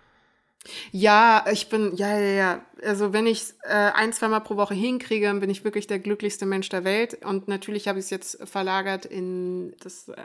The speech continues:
Heimkino, aber schaue wahnsinnig gerne wahnsinnig viele Filme. Und die haben mich auch durch die Pandemie gebracht. Also Kinobesuche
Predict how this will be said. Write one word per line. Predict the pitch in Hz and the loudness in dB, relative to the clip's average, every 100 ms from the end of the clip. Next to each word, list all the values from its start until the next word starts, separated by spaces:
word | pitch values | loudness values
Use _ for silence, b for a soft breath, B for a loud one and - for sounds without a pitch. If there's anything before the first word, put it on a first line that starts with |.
| - | -8
Heimkino, | 180 196 202 196 220 214 202 | -4 -2 -4 -6 -2 -2 0
aber | 180 180 185 | 0 0 0
schaue | - 190 190 175 180 | 0 0 0 -2 -2
wahnsinnig | 170 180 190 190 190 | -2 0 -2 -4 -4
gerne | 185 185 | -2 0
wahnsinnig | 180 180 180 180 | -2 -2 -4 -8
viele | - 190 | -10 -10
Filme. | - 220 247 180 | -6 -2 -2 -2
Und | 170 175 | -6 -6
die | 190 | -2
haben | 233 226 | -2 -2
mich | 190 | -4
auch | - 196 - - - - | -6 -6 -8 -18 -18 -6
durch | 196 196 | -6 -6
die | 185 | -8
Pandemie | 196 196 196 269 | -4 -2 -2 -2
gebracht. | 190 - 160 - | -4 -6 -8 -6
Also | 180 | -8
Kinobesuche | 180 - 240 214 202 226 240 220 208 | -6 -4 -4 -4 -4 -4 -4 -4 -6